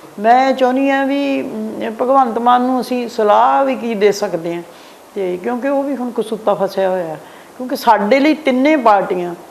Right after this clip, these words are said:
ਚਾਹੇ ਉਹ ਭਾਜਪਾ ਹੈ, ਚਾਹੇ ਉਹ, ਅਹ, ਕਾਂਗਰਸ ਹੈ, ਚਾਹੇ ਉਹ, ਅਮ, ਭਗਵੰਤ ਮਾਨ ਹੈ, ਇਹ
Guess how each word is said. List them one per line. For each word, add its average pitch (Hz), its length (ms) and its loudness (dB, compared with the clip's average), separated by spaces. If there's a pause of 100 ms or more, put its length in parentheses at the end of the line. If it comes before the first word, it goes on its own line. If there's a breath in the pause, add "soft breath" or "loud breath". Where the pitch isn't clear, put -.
ਚਾਹੇ 226 220 2
ਉਹ 226 120 4
ਭਾਜਪਾ 190 480 2
ਹੈ, 175 200 0
ਚਾਹੇ 175 360 0
ਉਹ, 170 340 -6
ਅਹ, - 840 -10
ਕਾਂਗਰਸ 180 580 0
ਹੈ, 165 160 -4 (400)
ਚਾਹੇ 196 300 2
ਉਹ, 165 420 -2 (540)
ਅਮ, 160 400 -10 (100)
ਭਗਵੰਤ 185 400 0
ਮਾਨ 139 340 -8
ਹੈ, 139 60 -14 (440 loud breath)
ਇਹ 269 80 -8